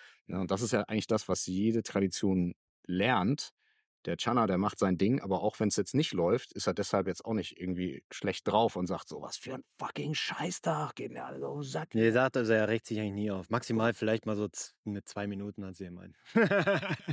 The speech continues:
Speaker 1: Also er merkt, man merkt, dass die Emotion da ist, er gibt ihr Raum, lässt sie da sein, lässt sie fließen, sagt, "Alles klar, okay, und jetzt mach ich weiter", ne, und nehme wieder komplett wahr. Und das ist halt die, die Balance. Also ich glaube ja tatsächlich, wenn wir irgendwann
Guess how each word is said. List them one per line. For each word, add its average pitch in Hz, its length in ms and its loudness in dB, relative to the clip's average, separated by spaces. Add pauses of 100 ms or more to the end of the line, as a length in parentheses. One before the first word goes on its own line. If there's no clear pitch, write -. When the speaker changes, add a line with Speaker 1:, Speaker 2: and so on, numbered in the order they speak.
Speaker 1:
Also 131 180 -4
er 110 120 -4
merkt, 117 340 -4
man 110 160 -6
merkt, 127 220 0
dass - 120 0
die - 120 -4
Emotion 131 500 0
da 104 200 4
ist, 123 280 -2
er 104 120 -4
gibt 113 200 -4
ihr 92 140 -2
Raum, 123 340 4
lässt 113 240 2
sie 101 100 0
da 101 260 2
sein, 127 260 4
lässt - 160 0
sie 101 100 -4
fließen, 123 380 -2
sagt, 101 220 2
"Alles 92 220 -6
klar, 104 320 4
okay, 92 220 -4
und 87 100 -4
jetzt 85 140 -8
mach 87 100 -4
ich - 120 -12
weiter", - 320 -8
ne, 90 140 -10 (100)
und 92 160 -6
nehme 98 280 -2
wieder 90 320 -2 (100)
komplett 92 440 -4
wahr. 82 240 -2
Und 90 160 -10
das 131 120 0
ist 135 140 -2
halt 120 200 4
die, 113 260 4
die 101 140 -2
Balance. 98 480 0
Also 95 200 0 (280)
ich - 140 -8
glaube 131 240 4
ja 117 60 2
tatsächlich, 113 480 2
wenn 107 140 4
wir 104 140 0
irgendwann 101 540 0